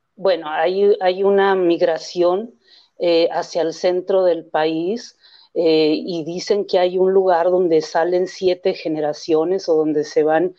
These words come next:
eh, buscando el mejor lugar, y pues se dice que dejan esta ciudad al norte y precisamente es Altavista, Chalchihuites, que estamos hablando de esta cultura de la región de Sombrerete. Y cuando llegan a,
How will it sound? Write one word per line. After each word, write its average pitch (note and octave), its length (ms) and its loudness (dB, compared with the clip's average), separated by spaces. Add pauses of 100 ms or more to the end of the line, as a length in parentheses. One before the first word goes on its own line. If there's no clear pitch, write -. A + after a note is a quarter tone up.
(360)
eh, D3+ 440 4
buscando F3+ 600 0
el F3+ 100 2
mejor E3 400 0
lugar, F3+ 460 0
y E3 160 -12
pues - 240 -4
se D#3+ 100 0
dice E3+ 380 -2
que E3 160 0
dejan G3+ 380 0
esta G3+ 280 -2
ciudad F3 400 2
al G3+ 160 2
norte F3+ 460 0 (340)
y - 100 -6
precisamente E3+ 1120 2
es E3 200 -6
Altavista, D#3 960 -4 (320)
Chalchihuites, D#3+ 840 -2
que - 120 -12
estamos E3+ 480 -2
hablando D#3 400 2
de D#3+ 60 2
esta E3+ 220 -4
cultura D#3+ 600 0 (400)
de D3+ 140 -2
la C#3 120 2
región D3 400 -2
de D#3 80 0
Sombrerete. D3+ 600 0 (560)
Y G#3 360 0
cuando E3+ 260 2
llegan F3+ 500 4
a, D#3 260 2